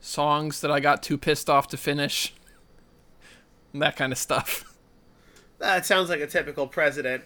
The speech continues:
Speaker 2: prime minister. Which one are you?
Speaker 1: I'm, I'm Prime Minister Son.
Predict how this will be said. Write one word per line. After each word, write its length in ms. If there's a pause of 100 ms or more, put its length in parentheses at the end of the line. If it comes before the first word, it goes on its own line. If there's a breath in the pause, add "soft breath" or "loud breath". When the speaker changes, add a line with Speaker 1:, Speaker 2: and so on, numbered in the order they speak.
(200)
Speaker 2:
prime 280
minister. 600 (1080 loud breath)
Which 180
one 120
are 100
you? 180 (1040)
Speaker 1:
I'm, 260
I'm 280
Prime 280
Minister 420
Son. 460